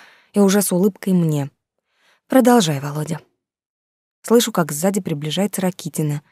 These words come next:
и еще почему-то слышу, как гулко колотится собственное сердце. "Мне на нее плевать", —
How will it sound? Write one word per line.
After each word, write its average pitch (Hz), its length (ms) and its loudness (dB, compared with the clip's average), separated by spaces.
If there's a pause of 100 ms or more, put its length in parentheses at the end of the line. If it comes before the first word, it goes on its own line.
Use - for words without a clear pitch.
(200)
и 190 80 4
еще 190 300 4
почему-то 185 520 -2
слышу, 185 480 -4 (300)
как 170 180 -2 (100)
гулко 196 420 0
колотится 175 560 -4
собственное 175 600 -2
сердце. - 520 -8 (680)
"Мне 208 220 4
на 254 60 6
нее 208 280 4
плевать", — 180 680 0